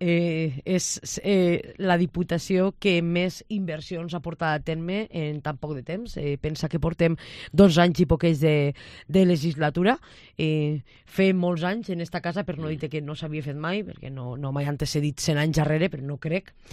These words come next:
Speaker 1: I s'han fet catorze projectes de depuració en nou coma sis milions, catorze que estan a punt d'acabar-se, però és que ara ne van tres més, en llocs tan importants com podria ser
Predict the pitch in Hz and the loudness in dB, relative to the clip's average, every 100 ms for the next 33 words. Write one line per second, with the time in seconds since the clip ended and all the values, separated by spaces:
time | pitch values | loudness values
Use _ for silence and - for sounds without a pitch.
0 | - - - - 156 147 147 170 160 175 | -18 -18 -18 -8 -4 -4 0 -2 2 0
1 | 180 - - - - 160 - 180 170 170 | 0 -6 -20 -8 -4 -2 -2 -2 -2 -4
2 | 170 156 147 175 151 160 - 165 165 156 | -4 -4 -2 -4 -2 -4 -2 -2 0 0
3 | 147 139 156 139 - 170 185 160 160 160 | 0 -2 -4 -4 -2 -2 0 -2 -4 -6
4 | - 160 151 151 208 - - - - 160 | -8 -8 -8 -8 -10 -18 -20 -20 -6 -4
5 | - 160 185 170 170 165 151 190 180 180 | -4 -4 -4 -4 -2 -2 -2 -4 -4 -4
6 | 185 254 - 160 - 160 165 160 160 151 | -4 -6 -6 -6 -4 -4 -2 -4 -6 -8
7 | 143 202 - _ _ - - - - - | -8 -10 -14 _ _ -20 -20 -20 -14 -2
8 | 156 147 147 156 - 175 160 151 143 156 | 0 0 0 0 0 -4 -2 -6 -8 -10
9 | 165 156 143 147 143 139 143 139 135 131 | -8 -8 -8 -8 -8 -10 -10 -8 -8 -10